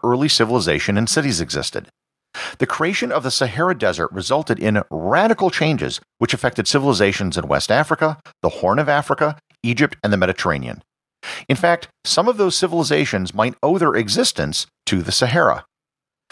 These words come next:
The creation of the Sahara Desert put a gigantic natural barrier that separated the continent. It impacted trade as well as the migration of animals.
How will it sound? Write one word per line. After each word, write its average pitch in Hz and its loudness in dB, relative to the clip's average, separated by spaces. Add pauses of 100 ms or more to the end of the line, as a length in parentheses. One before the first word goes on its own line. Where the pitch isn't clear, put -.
(120)
The 139 2
creation 226 0
of 220 0
the 185 2
Sahara 135 2
Desert 90 -2
put 139 -2
a 139 2
gigantic 113 0
natural 110 2
barrier 87 2
that 90 0
separated 98 0
the 110 -4
continent. - -4 (460)
It 117 0
impacted 139 0
trade 98 0
as 101 0
well 85 2
as 98 -2
the 107 -2
migration 92 0
of 95 2
animals. 120 0